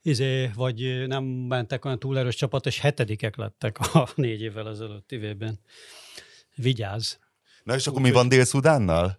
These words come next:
Speaker 1: Hát, hogy Dél-Szudán meg, ö, kiharcolta az olimpiai kvótát, és majdnem tovább jutott a csoportjából, hogy gyakorlatilag ugye egy nem létező ország.
Speaker 2: De mert nincs, nincs,
Speaker 1: És
Speaker 2: nincs ensz mandátuma? Nincs, nincs benne a
Speaker 1: De, de, de, de, csak hát egy, egy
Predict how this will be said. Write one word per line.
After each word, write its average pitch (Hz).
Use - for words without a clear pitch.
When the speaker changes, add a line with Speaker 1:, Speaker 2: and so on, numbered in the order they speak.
Speaker 1:
Hát, 196
hogy 247
Dél-Szudán 165
meg, 165
ö, 165
kiharcolta 123
az 127
olimpiai 127
kvótát, 127
és -
majdnem 143
tovább 120
jutott 117
a 127
csoportjából, 147
hogy 160
gyakorlatilag 139
ugye 135
egy 135
nem 120
létező 117
ország. 117
Speaker 2:
De 120
mert 123
nincs, 113
nincs, 117
Speaker 1:
És -
Speaker 2:
nincs 131
ensz 110
mandátuma? 104
Nincs, 107
nincs 117
benne 113
a 104
Speaker 1:
De, 156
de, 147
de, 143
de, 143
csak -
hát 180
egy, 175
egy 190